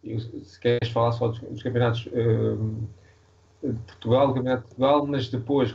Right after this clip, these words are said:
quando nós falarmos também da segunda Liga, e perceber que só a Primeira Liga é que vai encontrar, eh, uma, uma decisão nas quatro linhas,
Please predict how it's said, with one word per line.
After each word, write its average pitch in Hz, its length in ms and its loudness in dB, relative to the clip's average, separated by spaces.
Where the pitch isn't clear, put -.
quando 120 140 0
nós 117 120 2
falarmos 117 320 2
também 113 220 0
da 113 80 0
segunda 113 280 0
Liga, 131 460 0
e 123 100 -2
perceber 127 360 2
que - 60 -10
só 139 240 4
a - 60 2
Primeira 117 300 0
Liga 104 260 -2
é 101 60 -2
que - 180 -14
vai 104 260 0
encontrar, 101 600 -6
eh, 104 460 -2
uma, 101 680 -2
uma 101 300 -2
decisão 104 540 2
nas 98 160 -2
quatro 104 260 0
linhas, 135 400 0